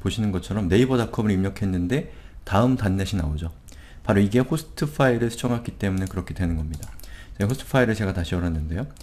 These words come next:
자, 네이버닷컴은 일이사 점 일공팔 점 일오칠 점 오공이다 라고 이렇게 기술을 하게 되면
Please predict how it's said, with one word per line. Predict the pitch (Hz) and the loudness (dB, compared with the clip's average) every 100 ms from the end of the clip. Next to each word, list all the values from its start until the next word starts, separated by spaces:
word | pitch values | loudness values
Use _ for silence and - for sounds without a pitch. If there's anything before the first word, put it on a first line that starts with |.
| - - - | -18 -18 -6
자, | - - - | -4 -4 -2
네이버닷컴은 | 92 120 135 127 131 120 90 - - 90 87 104 76 76 - - - - - | 4 6 6 6 4 2 -4 -8 -2 0 2 2 0 -4 -12 -18 -18 -8 2
일이사 | 151 156 147 147 147 - - | 4 4 4 2 2 -2 0
점 | 131 131 - | 2 2 2
일공팔 | 120 127 123 127 127 120 107 - | 0 2 4 2 2 -2 -2 0
점 | 135 131 - | 2 2 0
일오칠 | 131 131 127 - 117 113 | 0 2 0 -2 -4 -4
점 | - 135 131 - | 0 2 2 2
오공이다 | 98 101 127 127 101 - 90 80 78 | 0 4 4 6 4 2 2 2 0
라고 | 78 - 127 165 | -2 2 0 2
이렇게 | 95 98 - | -2 -2 -4
기술을 | - 101 98 95 | -8 -4 -4 -2
하게 | 90 | -2
되면 | - 85 107 78 | -2 -2 0 -2